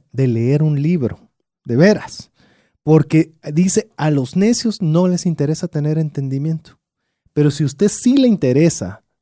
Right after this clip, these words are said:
no ser un necio, tiene que adquirir entendimiento. Y la forma más práctica, más rápida hoy en día es a través de la lectura de un libro,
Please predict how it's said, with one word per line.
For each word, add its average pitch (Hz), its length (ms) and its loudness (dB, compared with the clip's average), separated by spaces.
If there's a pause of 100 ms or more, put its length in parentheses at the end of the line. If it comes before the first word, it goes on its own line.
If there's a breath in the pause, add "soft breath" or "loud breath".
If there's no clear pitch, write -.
(140)
no 131 280 0
ser 160 200 -2
un 151 140 -2
necio, 127 560 -4
tiene 165 220 0
que - 100 -4
adquirir 170 480 0
entendimiento. 110 800 -2 (360 soft breath)
Y 160 80 2
la 156 100 4
forma 214 220 4
más 208 240 2
práctica, 151 640 -6
más 160 220 0
rápida 175 400 0
hoy 170 100 0
en 180 140 -2
día 202 180 -2
es 185 140 -6
a 170 40 -8
través 165 360 -4
de 185 80 -2
la 180 100 -2
lectura 170 460 -4
de 175 80 0
un 180 120 0
libro, 185 380 -2